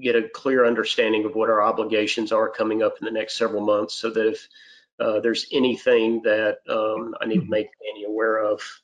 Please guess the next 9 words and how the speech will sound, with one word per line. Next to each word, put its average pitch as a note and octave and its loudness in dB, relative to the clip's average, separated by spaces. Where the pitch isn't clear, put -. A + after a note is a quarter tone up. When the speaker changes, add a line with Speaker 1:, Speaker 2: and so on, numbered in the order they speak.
Speaker 1:
uh, A2 0
I - -6
make A2+ -4
sure A#2+ -2
he's, G#2+ -6
he's A#2+ -6
aware A2 2
of G2+ -2
that G#2+ 4